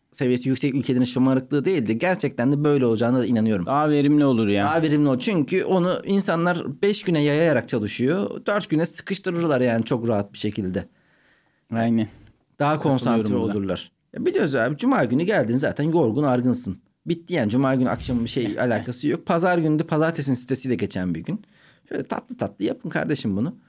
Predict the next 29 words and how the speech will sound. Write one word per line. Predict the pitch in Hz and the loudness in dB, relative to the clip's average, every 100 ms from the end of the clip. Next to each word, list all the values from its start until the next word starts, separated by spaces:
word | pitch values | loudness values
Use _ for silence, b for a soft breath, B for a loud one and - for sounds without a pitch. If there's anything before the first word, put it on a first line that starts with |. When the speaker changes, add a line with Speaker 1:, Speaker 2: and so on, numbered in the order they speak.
| b - | b -8
Speaker 1:
Harbiden | - 190 175 196 | -4 -2 -2 -2
mesela | - 170 196 196 - | -2 -2 0 0 0
bu, | 139 135 247 247 - - _ _ _ _ _ _ _ _ _ _ | -2 0 2 0 -4 -20 _ _ _ _ _ _ _ _ _ _
e, | - - | -12 -6
bunun | 139 208 254 | -2 2 0
için | 262 208 | 0 -2
de | - - | -2 -4
örgütlenmek | 165 143 123 151 190 | 0 0 2 0 2
Speaker 2:
Evet, | 220 | 2
evet. | 220 | 2
Speaker 1:
lazım. | 127 151 | 2 4
Speaker 2:
Bunun | 208 | 4
Speaker 1:
Madem | 220 | 4
Speaker 2:
için | 214 | 4
Speaker 1:
öyle | 240 | 4
Speaker 2:
mücadele | - 208 185 165 160 | 4 4 2 2 2
et | 143 143 | 0 0
ya. | 143 156 131 - _ _ _ _ - | 0 0 -4 -20 _ _ _ _ 0
Bunun | 185 | 2
için | 190 196 | 2 2
mücadele | 190 156 156 135 127 | 2 4 4 4 2
et | 135 135 | 2 0
varsa | 135 135 - 131 - - | 0 0 0 -2 -2 -4
Speaker 1:
Hı | |
hı. | 123 98 131 - _ _ _ _ _ - | -2 0 -2 -6 _ _ _ _ _ -14
Speaker 2:
götün | 127 120 143 | -4 -2 2
mü | 143 113 | 2 2
diyelim. | 98 90 | 0 -4
Speaker 1:
Ya | 92 | -6